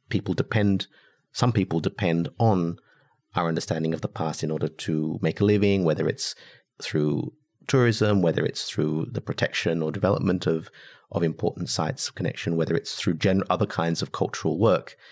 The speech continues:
people who work on revital-, language revitalization, for example, people who work in, in the promotion and development and teaching of,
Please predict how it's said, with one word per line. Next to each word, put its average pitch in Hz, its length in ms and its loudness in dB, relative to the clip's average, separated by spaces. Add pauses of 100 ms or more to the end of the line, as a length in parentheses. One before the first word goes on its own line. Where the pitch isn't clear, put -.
(440)
people - 260 -2
who 90 120 -2
work 82 360 0
on 80 280 -2
revital-, 80 540 -2
language 85 420 -2
revitalization, 76 840 -2
for - 120 -8
example, - 600 -10 (440)
people - 240 -6
who - 360 -4 (240)
work - 400 -2
in, 78 420 -2 (200)
in 82 440 -6 (260)
the 80 500 -4 (680)
promotion 95 500 2
and 85 160 2
development 85 440 0
and 80 120 -2
teaching 87 380 0
of, 78 180 -2